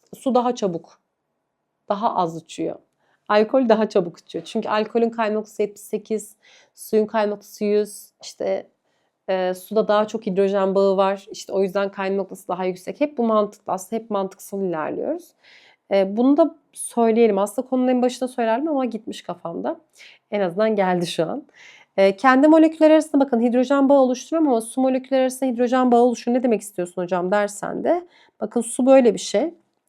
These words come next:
En küçük eterim de arkadaşlar C H üç, O C H üç diye yazacağım. Gelemedim. Buradaki arkadaşlar mesela hidrojenle buradaki oksijen atak yapacak.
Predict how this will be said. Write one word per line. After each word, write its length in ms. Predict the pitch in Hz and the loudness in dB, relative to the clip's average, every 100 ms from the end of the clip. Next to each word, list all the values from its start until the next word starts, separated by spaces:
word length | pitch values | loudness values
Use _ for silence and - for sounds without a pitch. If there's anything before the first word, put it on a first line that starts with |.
| - | -2
En 160 | 262 277 | 2 2
küçük 260 | - - | -2 -4
eterim 380 | 254 254 254 233 | -4 0 0 2
de 60 | 202 | 0
arkadaşlar 800 | 202 208 190 196 - 262 269 277 | 0 -4 -4 -6 -2 -2 -2 -4
C 240 | 226 226 | -2 -2
H 360 | 220 202 - 294 | -2 -4 -4 -6
üç, 240 | 302 - _ _ _ _ | -6 -20 _ _ _ _
O 260 | 240 254 254 _ _ _ | 4 6 2 _ _ _
C 240 | - 208 208 | -4 -2 0
H 280 | 202 190 | -2 -6
üç 220 | 202 - - | -12 -10 -4
diye 140 | 156 | -2
yazacağım. 600 | 170 170 - - - 349 _ _ _ _ _ _ _ _ _ _ _ _ _ _ _ _ _ _ | -2 -6 -10 -4 -4 -4 _ _ _ _ _ _ _ _ _ _ _ _ _ _ _ _ _ _
Gelemedim. 580 | - 190 175 180 214 214 _ _ _ _ _ _ _ _ _ 233 | 0 2 0 -2 -8 -10 _ _ _ _ _ _ _ _ _ 4
Buradaki 420 | 277 277 277 254 | 6 6 6 6
arkadaşlar 600 | 254 262 247 247 - 247 | 6 4 2 0 2 2
mesela 300 | 240 247 233 | 2 0 0
hidrojenle 640 | 233 233 233 240 233 233 | 0 0 2 2 2 2
buradaki 380 | 220 226 233 - | 0 0 -2 -2
oksijen 360 | 220 226 220 220 | -6 -6 -8 -6
atak 360 | 214 233 226 | -4 -8 -8
yapacak. 500 | 196 - 180 - - | -12 -12 -12 -12 -12